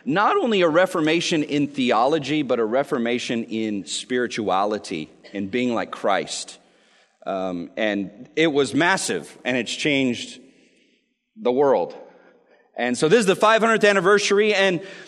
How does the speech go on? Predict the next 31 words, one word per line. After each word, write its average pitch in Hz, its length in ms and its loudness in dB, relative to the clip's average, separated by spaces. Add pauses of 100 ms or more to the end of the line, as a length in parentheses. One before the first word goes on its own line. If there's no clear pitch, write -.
the 185 120 2
reformers, 220 720 4
they 226 320 6
held 226 260 4
to 175 140 2
five 214 680 2 (120)
distinctives. 139 920 0
You 175 120 0
might 156 420 2
have 135 160 2
heard 170 260 2
of 127 120 0
these, 127 260 2
the 123 100 0
five 143 300 4
solas 120 880 2
of 123 160 -2
the 117 80 0
Reformation. 117 720 0 (580)
They're 185 200 4
in 160 120 2
Latin. 156 540 2 (400)
Uh, 135 240 4
sola 196 720 2 (160)
scriptura 196 840 2
is 170 200 0
the 175 80 2
first 170 320 -2
one. 165 200 2
Scripture 175 680 -2
alone 143 580 2